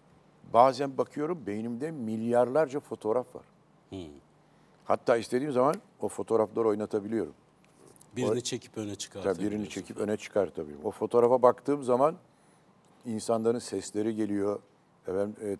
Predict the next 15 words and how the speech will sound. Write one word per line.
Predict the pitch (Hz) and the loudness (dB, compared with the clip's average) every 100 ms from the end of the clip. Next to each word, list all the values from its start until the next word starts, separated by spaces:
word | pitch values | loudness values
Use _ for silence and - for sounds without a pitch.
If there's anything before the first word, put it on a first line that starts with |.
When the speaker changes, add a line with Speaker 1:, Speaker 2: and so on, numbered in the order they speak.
| - | -10
Speaker 1:
ses | - 110 110 | -4 -2 -2
tonları | - 104 107 113 120 | -2 -2 2 4 4
geliyor, | 113 113 110 110 110 - _ - | 4 2 2 4 2 -2 _ -20
Speaker 2:
Hikayesiyle | 107 143 127 123 147 117 95 | -6 -2 -2 -4 -6 -10 -12
birlikte | 92 90 | 0 8
Speaker 1:
davranışları | 113 113 117 117 95 110 117 | 10 10 4 2 0 2 2
Speaker 2:
geliyorlar. | 117 117 | 2 0
Speaker 1:
geliyor, | 117 117 117 | 2 2 0
mimikleri | 101 123 135 135 - 127 135 | -2 0 0 0 2 4 4
geliyor | 135 131 120 123 | 2 0 2 0
gözümün | 110 101 104 104 | 0 -2 -2 -2
önüne. | 104 117 180 - _ _ _ _ _ _ | -2 -4 -6 -12 _ _ _ _ _ _
E, | 113 104 | -4 0
demek | 117 160 - | 0 0 -4
ki | - 165 | -2 -2